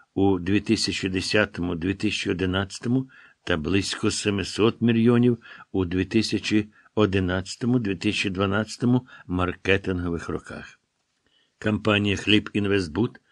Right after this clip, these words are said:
отримувала левову частку квот на експорт зерна.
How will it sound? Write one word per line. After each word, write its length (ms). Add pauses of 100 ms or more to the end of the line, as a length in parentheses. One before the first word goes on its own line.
(560)
отримувала 720
левову 540
частку 520
квот 560 (360)
на 280
експорт 580
зерна. 460